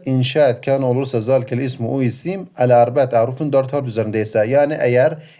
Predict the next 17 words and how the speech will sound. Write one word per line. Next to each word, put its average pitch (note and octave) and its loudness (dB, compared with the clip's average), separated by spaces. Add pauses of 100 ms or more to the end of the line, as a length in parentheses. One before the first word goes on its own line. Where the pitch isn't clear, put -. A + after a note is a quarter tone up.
isim C3+ -4
dört C#3+ 0
harf C#3+ -2
üzerindeyse, B2 2 (400)
e, B2 4
ne D#3+ 2
yapılır? C3+ 0
İlk C#3+ -8
harfi B2 0
dammeli, A#2 0
ikinci B2 -4
harfi A#2 0
fetheli, A#2 -2
üçüncü, B2+ -4 (160)
e, G#2+ -4
harf A2 2
de C#3+ 4